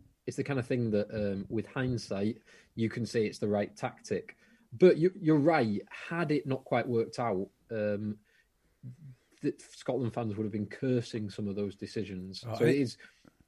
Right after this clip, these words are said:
Speaker 1: you're right to, to flag it.
Speaker 2: Yeah, there's two different games going on here in my mind.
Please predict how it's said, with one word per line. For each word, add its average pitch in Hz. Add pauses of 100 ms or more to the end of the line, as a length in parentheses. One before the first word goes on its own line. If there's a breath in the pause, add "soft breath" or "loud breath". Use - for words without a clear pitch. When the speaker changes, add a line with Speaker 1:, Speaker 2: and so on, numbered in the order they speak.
(400)
Speaker 1:
you're 139
right 156
to, - (100)
to -
flag 143
it. 87 (400)
Speaker 2:
Yeah, 117
there's 208
two 302 (400)
different 190
games 180
going 135
on 117
here 104
in 117
my 117
mind. 107